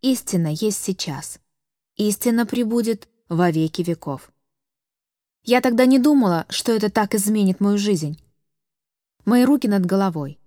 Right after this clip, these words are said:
Мастер сказал сделать вдох, задержать дыхание —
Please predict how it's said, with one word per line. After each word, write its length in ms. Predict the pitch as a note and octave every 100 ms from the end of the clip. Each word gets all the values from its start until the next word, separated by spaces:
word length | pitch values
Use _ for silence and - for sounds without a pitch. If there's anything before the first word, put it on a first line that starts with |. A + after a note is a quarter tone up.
| _ _ _ _ _ _ _
Мастер 460 | F#3+ G3 G#3 - F#3+
сказал 420 | - G3 F#3+ F#3+
сделать 560 | F3+ E3 F#3+ F3+ E3+ -
вдох, 680 | F#3 F3 D#3 E3+ F#3 - - _ _ _ _ _
задержать 600 | F#3+ G#3 G#3 G#3+ A3+ A3+
дыхание — 640 | F3+ F3 - E3+ F3 G#3